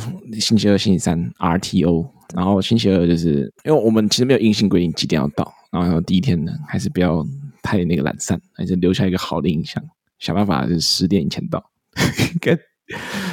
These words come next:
感觉人家听到，台湾听众听到觉得，“干，太爽了吧，十点以前到就好。”然后我就，我大概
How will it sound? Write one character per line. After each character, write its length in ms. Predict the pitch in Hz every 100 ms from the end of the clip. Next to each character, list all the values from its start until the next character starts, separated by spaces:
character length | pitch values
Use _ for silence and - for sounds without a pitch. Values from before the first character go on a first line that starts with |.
| 160
感 160 | 104
觉 60 | 87
人 100 | 104
家 140 | 110
听 180 | 113 107
到， 100 | 110
台 180 | 101 95
湾 120 | 104
听 140 | 104 104
众 160 | 101
听 140 | - 95
到 80 | 90
觉 80 |
得 60 | 67
，“干， 140 | - -
太 120 | -
爽 220 | 160 -
了 60 | 60
吧， 100 | -
十 160 | - 98
点 140 | 107
以 60 | 113
前 160 | -
到 120 | - 113
就 80 | 147
好。” 60 | - _ _ _ _ - - - -
然 100 | 110
后 80 |
我 120 | 117 98
就， 240 | 101 92
我 100 | 78
大 80 |
概 80 | 101